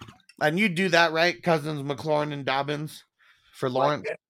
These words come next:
Speaker 2: I do that, like, yesterday.
Speaker 1: Yeah, exactly. <coughs> It's so easy on the one side of it <coughs> that, that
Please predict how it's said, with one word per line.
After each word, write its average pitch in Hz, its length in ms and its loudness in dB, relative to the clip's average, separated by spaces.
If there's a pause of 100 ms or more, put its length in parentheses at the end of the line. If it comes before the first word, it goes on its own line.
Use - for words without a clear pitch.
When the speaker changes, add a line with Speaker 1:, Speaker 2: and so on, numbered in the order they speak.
Speaker 2:
I 147 200 2
do 185 160 -10
that, 156 200 2
like, 151 260 0
yesterday. 160 520 -4 (340)
Speaker 1:
Yeah, 131 220 -2
exactly. 110 500 -6 (240)
<coughs> - 340 2 (560)
It's 165 160 0
so 262 260 12
easy 226 380 0
on 190 240 4
the 156 80 -4
one 208 320 4
side 147 320 2
of 127 120 -6
it 123 220 -4 (320)
<coughs> - 300 -20
that, 202 540 6 (120)
that 135 320 4